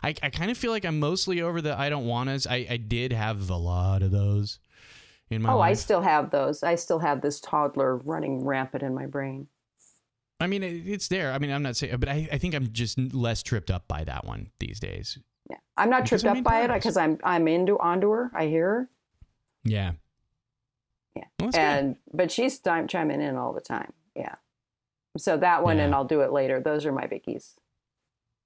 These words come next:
Speaker 1: Okay. Yeah, "I'll do it later." So we share that one in common.
Speaker 2: Yeah.
Speaker 1: That's a good, that's good to know.
Speaker 2: That should be on the, the, um, Kick Some A D H D t-shirts.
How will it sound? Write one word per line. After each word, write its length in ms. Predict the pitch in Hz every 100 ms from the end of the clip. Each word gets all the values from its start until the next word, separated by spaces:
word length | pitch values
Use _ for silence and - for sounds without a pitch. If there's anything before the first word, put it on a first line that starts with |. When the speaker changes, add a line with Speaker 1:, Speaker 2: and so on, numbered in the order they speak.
| _ _ 123
Speaker 1:
Okay. 380 | 120 107 92 -
Yeah, 260 | 113 107 95
"I'll 100 | 101
do 100 | 104
it 40 |
later." 320 | 95 98 95 95
So 140 | -
we 100 | 110
share 240 | 101 107 101
that 160 | 95
one 100 | 90
in 80 | 92
common. 420 | 92 90 87 80 - _ 147
Speaker 2:
Yeah. 80 | 139 135 _ _ _ _ _ _ _ -
Speaker 1:
That's 180 | 101
a 40 | 90
good, 260 | 92 87 - _
that's 400 | - 101 87 87
good 160 | - 90
to 60 | 87
know. 340 | 87 80 82 - -
Speaker 2:
That 80 | -
should 180 | 160 156
be 120 | 151
on 240 | 139 139
the, 300 | 135 127 120 _ _ _ - - -
the, 300 | 147 143 127
um, 180 | 143 143
Kick 220 | - 151
Some 180 | - 135
A 100 | 147
D 200 | 139 139
H 280 | 131 - -
D 320 | 143 143 135
t-shirts. 680 | - - - - - - -